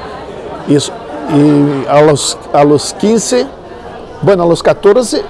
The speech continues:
já estava tocando. Então, esse, esse senhor que era o, o, o guitarrista dessa banda, tinha uma banda de, de ninhos. Então, se, se hacían bailes.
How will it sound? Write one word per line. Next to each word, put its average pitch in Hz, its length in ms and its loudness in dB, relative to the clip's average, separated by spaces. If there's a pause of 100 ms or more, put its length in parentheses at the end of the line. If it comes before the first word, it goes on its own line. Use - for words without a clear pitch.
(760)
já 139 120 4
estava 151 260 0
tocando. 127 420 0 (480)
Então, 151 180 0
esse, - 580 2
esse 196 220 0
senhor 190 360 2
que 170 120 2
era 156 140 6
o, 135 720 2
o, 127 40 0
o - 40 -2
guitarrista 143 440 2
dessa 156 260 2
banda, 202 360 2 (380)
tinha 160 240 2
uma 175 140 4
banda 175 260 4
de, 156 240 4
de 135 140 2
ninhos. 190 520 0 (840)
Então, 143 260 0
se, 160 400 -2
se - 180 0
hacían 156 260 2
bailes. 165 680 2